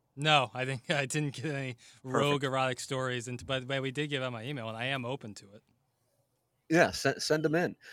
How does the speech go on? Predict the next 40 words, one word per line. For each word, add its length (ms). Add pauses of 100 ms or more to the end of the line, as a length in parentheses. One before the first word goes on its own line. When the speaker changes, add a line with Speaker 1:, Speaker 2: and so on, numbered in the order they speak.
(300)
Speaker 2:
Uh, 720
I 160
am 120
doing 240
my 140
final 400
program 720
from 380
the, 300
uh, 300 (160)
from 180
the 60
world 280
headquarters 640
in, 200 (400)
in 120
South 380
Florida. 400
We'll 140
be 120
heading 280
back, 380 (380)
and, 420
uh, 360
and 80
I'll 80
be 120
back 320
in 100
studio 400
with 160
you 80
boys 520
and 120
back 280
in 60
studio 360
on 120
Balloon 360
Party, 420